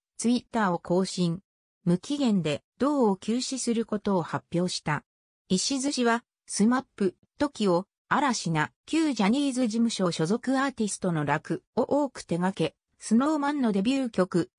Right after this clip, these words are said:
ディーディーの作曲、編曲を通したことでも知られる。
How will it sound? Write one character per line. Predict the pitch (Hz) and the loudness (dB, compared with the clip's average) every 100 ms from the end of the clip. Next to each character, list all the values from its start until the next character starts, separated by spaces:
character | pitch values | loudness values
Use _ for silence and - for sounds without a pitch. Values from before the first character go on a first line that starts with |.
| _ | _
デ | 208 | 0
ィ | 277 | 2
ー | |
デ | 294 | 2
ィ | 302 254 | 2 2
ー | |
の | 208 - | 2 -2
作 | - 160 - | -4 -6 -4
曲、 | - 202 180 180 _ _ | -4 -2 0 -2 _ _
編 | - 196 247 | -6 -4 0
曲 | 240 - 170 | -2 0 0
を | 170 - - | 0 -4 -2
通 | 320 302 | 0 0
し | - | -2
た | 196 | -4
こ | 208 | -2
と | 202 226 | -2 0
で | 190 | 0
も | 165 | -2
知 | - | -2
ら | 165 | -2
れ | 175 160 | -2 -2
る。 | 151 | -4